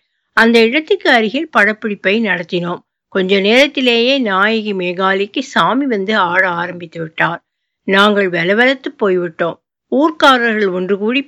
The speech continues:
பரிகார பூஜை செய்த பிறகே சாமி ஆட்டம் நின்றது.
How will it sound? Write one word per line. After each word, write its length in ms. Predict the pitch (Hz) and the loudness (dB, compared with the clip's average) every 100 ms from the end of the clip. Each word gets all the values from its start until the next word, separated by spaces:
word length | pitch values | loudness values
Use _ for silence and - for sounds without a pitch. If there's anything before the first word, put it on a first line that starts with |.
| 202 | 0
பரிகார 440 | 190 233 269 269 | 0 2 0 0
பூஜை 320 | 196 190 180 | -6 -6 -6
செய்த 380 | 175 - 170 190 | -6 -6 -4 -4
பிறகே 400 | 190 196 202 269 | -6 -6 -4 -6
சாமி 440 | 262 170 175 208 175 | -2 0 0 0 -2
ஆட்டம் 340 | 170 214 233 | -4 -2 -2
நின்றது. 520 | 190 170 165 160 - | -2 -4 -4 -4 -6